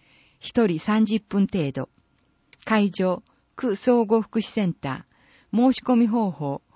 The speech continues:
電話で、地域支え合い課、地域支援第二係。電話、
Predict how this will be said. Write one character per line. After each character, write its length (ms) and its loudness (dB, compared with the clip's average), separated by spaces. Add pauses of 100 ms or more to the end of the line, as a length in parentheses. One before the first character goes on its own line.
(340)
電 380 4
話 140 2
で、 240 -4 (280)
地 260 0
域 300 -8
支 120 -4 (180)
え 240 0
合 80 -2
い 80 -4
課、 300 -8 (200)
地 260 0
域 240 -4
支 200 -2
援 180 0
第 300 2
二 140 0
係。 440 -4 (380)
電 260 0
話、 200 -2